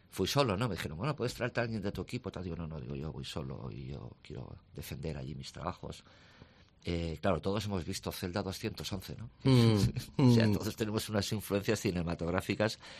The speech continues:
Speaker 1: que nos, que nos, eh, que nos tapan un poco la, nos, nos ponen la, la venda en los ojos.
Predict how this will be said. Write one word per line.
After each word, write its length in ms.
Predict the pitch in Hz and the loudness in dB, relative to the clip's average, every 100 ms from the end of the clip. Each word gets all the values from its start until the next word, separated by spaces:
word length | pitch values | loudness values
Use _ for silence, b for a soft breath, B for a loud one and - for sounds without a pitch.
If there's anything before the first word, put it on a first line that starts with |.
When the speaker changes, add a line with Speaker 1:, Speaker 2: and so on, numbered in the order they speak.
| B B - | B B -4
Speaker 1:
que 160 | 85 | -2
nos, 480 | 78 78 - - - | 0 -2 -4 -8 -10
que 140 | - 76 | -6 -4
nos, 320 | 76 73 - | -4 -4 -6
eh, 540 | 73 71 69 67 67 - b b b _ _ _ _ _ - - | -4 -4 -6 -6 -10 -12 b b b _ _ _ _ _ -20 -6
que 100 | 85 | -4
nos 200 | 80 - | -2 -2
tapan 260 | 90 101 98 | 0 2 0
un 80 | |
poco 300 | 85 92 98 | -2 -2 0
la, 240 | 90 78 71 | 2 0 -2
nos, 240 | 76 - | -2 -2
nos 180 | - 80 | -2 -8
ponen 260 | - 92 95 | -4 -2 0
la, 160 | 87 78 | 0 -2
la 100 | 82 | -2
venda 220 | 90 92 | 0 0
en 60 | 85 | -2
los 160 | - | -4
ojos. 260 | 101 104 | -6 -8